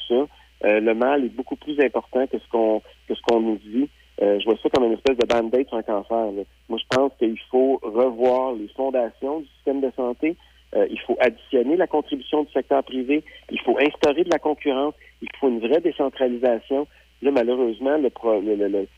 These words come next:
le projet de la caq, euh, c'est pas ça, là. Ils veulent, euh, ils veulent faire des réformettes, mais nous, on pense qu'il faut aller en profondeur beaucoup plus que ça. Le système de santé a besoin d'un électrochoc. Faut prendre le taureau par les cornes une fois pour toutes. Et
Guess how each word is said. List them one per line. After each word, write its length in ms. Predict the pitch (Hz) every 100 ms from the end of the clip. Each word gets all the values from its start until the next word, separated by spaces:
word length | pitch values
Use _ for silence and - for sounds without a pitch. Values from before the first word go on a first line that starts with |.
| -
le 60 | 107
projet 340 | 113 107 139
de 120 | 135
la 100 | 117
caq, 280 | - 135 147 -
euh, 80 | 104 -
c'est 100 | -
pas 140 | 110 -
ça, 60 | 113
là. 180 | 104
Ils 140 | 98 98
veulent, 340 | 110 120 107
euh, 100 | 101 - - -
ils 60 |
veulent 140 | 110 104
faire 100 | 127
des 120 | 123 113
réformettes, 580 | 120 123 104 113 127 - _ _
mais 100 | 104
nous, 140 | 104 123
on 80 | 110
pense 200 | 123 120
qu'il 100 | -
faut 80 | 110
aller 120 | 107
en 60 | 113
profondeur 500 | - 107 107 110 117
beaucoup 220 | 113 -
plus 200 | 123 123
que 120 | - 101 -
ça. 80 | 123 - _ -
Le 80 | 101
système 240 | - 123
de 100 | 120 107
santé 380 | 110 107 131 -
a 80 | 104
besoin 320 | 107 104 120
d'un 180 | 113 104
électrochoc. 600 | 110 110 - 104 - 127
Faut 60 | -
prendre 220 | - 120
le 80 | 107
taureau 180 | 123 127
par 160 | 117
les 120 | 110 107
cornes 220 | 120 120
une 60 | 110
fois 160 | 110
pour 120 | - -
toutes. 160 | - 123 _ _ _ -
Et 100 | 104